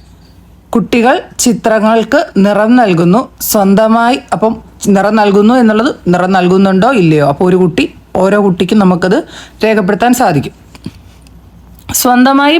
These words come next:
പേരെഴുതാൻ സാധിക്കുന്നു. പേപ്പറിൽ അടയാളപ്പെടുത്തിയ വരകളിലൂടെ ചിത്രങ്ങൾ വെട്ടിയൊട്ടിക്കുന്നു, വെട്ടിയെടുക്കുന്നു. തല, ഉടൽ, കൈകാലുകൾ എന്നിവ ഉൾപ്പെടുന്ന മനുഷ്യരൂപങ്ങൾ വരയ്ക്കുന്നു.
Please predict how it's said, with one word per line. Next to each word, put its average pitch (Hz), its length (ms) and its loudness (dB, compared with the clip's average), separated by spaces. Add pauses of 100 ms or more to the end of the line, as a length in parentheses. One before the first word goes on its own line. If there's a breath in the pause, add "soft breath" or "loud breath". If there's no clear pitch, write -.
പേരെഴുതാൻ 240 600 2 (120)
സാധിക്കുന്നു. 170 540 0 (720 soft breath)
പേപ്പറിൽ 240 440 0 (140)
അടയാളപ്പെടുത്തിയ 220 580 0 (100)
വരകളിലൂടെ 220 540 2 (100)
ചിത്രങ്ങൾ 214 400 0 (100)
വെട്ടിയൊട്ടിക്കുന്നു, 175 880 0
വെട്ടിയെടുക്കുന്നു. 202 720 0 (800 loud breath)
തല, 247 200 0 (240)
ഉടൽ, 240 200 2 (120)
കൈകാലുകൾ 220 580 2 (160)
എന്നിവ 214 240 2 (120)
ഉൾപ്പെടുന്ന 208 420 0 (160)
മനുഷ്യരൂപങ്ങൾ 202 840 0 (640 soft breath)
വരയ്ക്കുന്നു. 185 460 0